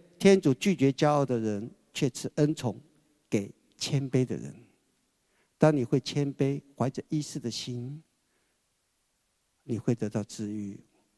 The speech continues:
在他的家乡，没有太多的治愈。在马窦福音第八章，那里提到了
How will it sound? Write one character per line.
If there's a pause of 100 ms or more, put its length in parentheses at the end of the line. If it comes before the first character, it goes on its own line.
(880)
在
他
的
家
乡， (720)
没
有
太
多
的
治
愈。 (1400)
在
马
窦
福
音
第
八
章， (2250)
那
里
提
到
了